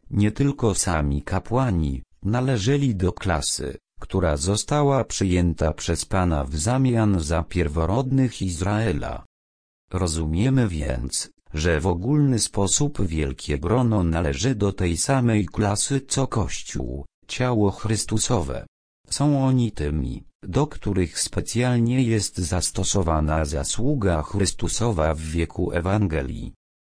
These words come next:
Zasługa Chrystusowa zobowiązana w ten sposób nie może być w pełni zwolniona,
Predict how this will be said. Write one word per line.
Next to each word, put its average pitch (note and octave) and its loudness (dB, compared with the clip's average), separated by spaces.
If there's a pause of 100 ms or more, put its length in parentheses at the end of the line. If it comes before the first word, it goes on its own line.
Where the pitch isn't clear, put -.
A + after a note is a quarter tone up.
(140)
Zasługa F#2 2
Chrystusowa A#2 0
zobowiązana F2 2
w - -8
ten C3+ 2
sposób G#2 0
nie G2 4
może B2+ 2
być E2 0
w - -8
pełni G#2+ 4
zwolniona, F#2+ 2